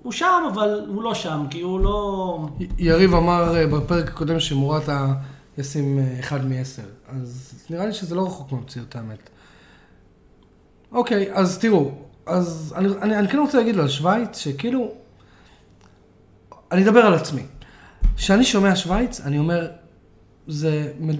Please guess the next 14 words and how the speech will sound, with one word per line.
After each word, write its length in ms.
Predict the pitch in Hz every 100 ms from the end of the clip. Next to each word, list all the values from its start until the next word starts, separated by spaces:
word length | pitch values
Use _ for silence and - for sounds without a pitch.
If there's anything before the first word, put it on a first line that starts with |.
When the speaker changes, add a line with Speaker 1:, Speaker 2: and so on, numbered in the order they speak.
| 156
Speaker 2:
זה 180 | 147 147 139 135 135
נבחרת 440 | 135 139 240 247
כדורגל 480 | 240 143 147 190 240 247 - - - _
שאיכשהו 800 | - - - 302 - - 269 208
קרו-, 400 | - 180 175 -
קרובה, 600 | - 185 180 151 160 202 302 - - -
מעל, 440 | 143 151 151 226 240
אבל 180 | 147 151
קרובה, 380 | - 156 147 240 294 - - -
לרמה 300 | 151 151 180
של 120 | 190 160
הנבחרת 440 | 135 - 175 -
של 160 | 139 131
ישראל." 380 | - 131 120